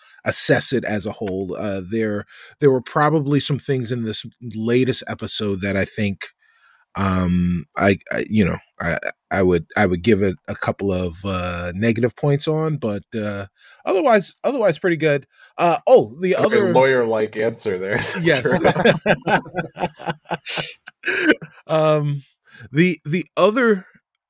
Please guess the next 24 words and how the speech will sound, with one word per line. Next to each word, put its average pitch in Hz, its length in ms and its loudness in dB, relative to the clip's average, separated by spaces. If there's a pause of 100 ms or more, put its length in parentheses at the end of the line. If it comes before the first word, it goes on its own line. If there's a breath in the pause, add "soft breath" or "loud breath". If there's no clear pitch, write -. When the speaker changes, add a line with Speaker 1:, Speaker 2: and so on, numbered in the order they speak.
(180)
Speaker 1:
thing 156 320 0
that 147 120 4
I've 135 120 4
been 135 140 4
watching 131 340 0
that 131 260 -2
is 233 220 0
closer 202 440 -2
to 151 140 -8
the 123 100 -6
franchise, 120 760 -6 (160)
uh, 113 200 -2 (140)
is 170 560 0 (340 loud breath)
I 120 60 -4
watched 151 380 0
the 151 140 0
premiere 214 720 0
episode 143 720 0 (160)
of 131 600 2 (320)
the 127 220 -2
Orville 139 640 4
New 135 300 -2
Horizons 120 920 -2 (100)
on 104 540 -8